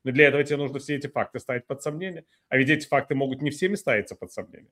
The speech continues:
Это мы с вами такие умные тут разговариваем, вы же понимаете, что вообще вся эта аналитическая среда, в том числе и разведывательная, она туповата по отношению к России. Потому что они всё равно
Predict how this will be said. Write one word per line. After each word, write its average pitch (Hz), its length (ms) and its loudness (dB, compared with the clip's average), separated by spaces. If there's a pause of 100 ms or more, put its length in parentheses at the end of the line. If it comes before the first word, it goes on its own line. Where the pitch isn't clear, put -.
Это 113 160 -8
мы 131 120 0
с 131 80 -10
вами 117 140 -6
такие 123 260 -4
умные 117 280 -2
тут - 140 -14
разговариваем, 123 500 -2
вы 104 60 -2
же - 80 -12
понимаете, 127 420 -6
что - 200 -16 (300)
вообще 117 200 2
вся 123 180 2
эта 113 160 2
аналитическая 113 600 -4
среда, 131 320 0
в - 80 -8
том 110 120 -4
числе - 260 -2
и - 20 4
разведывательная, 98 800 -2
она 104 580 -6 (360)
туповата 143 540 -4 (2000)
по 123 80 2
отношению 113 480 0
к - 60 -16
России. 101 420 -10 (180)
Потому 156 280 6
что 156 100 2
они 151 140 4
всё - 160 0
равно 147 520 2